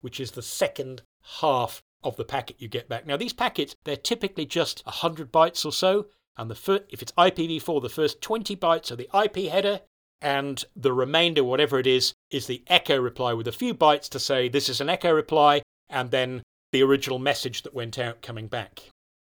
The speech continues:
And so the obvious thing to do, Doug, when you get it, is you split it into the I P header, which is twenty bytes long, and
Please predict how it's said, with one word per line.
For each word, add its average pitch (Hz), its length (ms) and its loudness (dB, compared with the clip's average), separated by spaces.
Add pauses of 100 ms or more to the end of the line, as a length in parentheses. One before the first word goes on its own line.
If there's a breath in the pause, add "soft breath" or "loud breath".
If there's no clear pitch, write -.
(100)
And 120 280 -2
so 127 220 0
the 117 180 -6 (120)
obvious 170 640 6
thing 131 240 -4
to - 120 -12
do, 147 220 0
Doug, 139 320 2 (240)
when 135 160 -6
you 127 80 -6
get 160 260 0
it, 143 120 2 (160)
is 127 180 -4
you 127 80 -4
split - 380 -2
it 143 80 -8
into 131 180 -8
the 117 220 -10
I 220 160 10
P 185 240 0
header, 190 300 2 (180)
which 123 200 -6
is - 200 -8
twenty 190 400 2
bytes 135 380 0
long, 143 380 4 (260)
and 131 320 -2